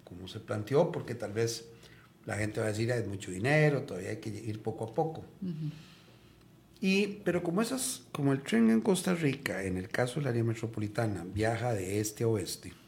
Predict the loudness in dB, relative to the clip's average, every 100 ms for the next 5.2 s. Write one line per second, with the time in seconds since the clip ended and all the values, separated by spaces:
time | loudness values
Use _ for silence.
0 | -20 -20 -20 -20 -20 -20 -20 -20 -20 -20
1 | -20 -20 -20 -8 -4 -2 -2 0 0 0
2 | 0 2 4 6 6 6 2 -4 -10 -14
3 | -20 -20 -20 -20 -12 -10 -8 -8 -8 -6
4 | -2 0 0 2 2 2 -2 -2 -2 -4
5 | -6 -6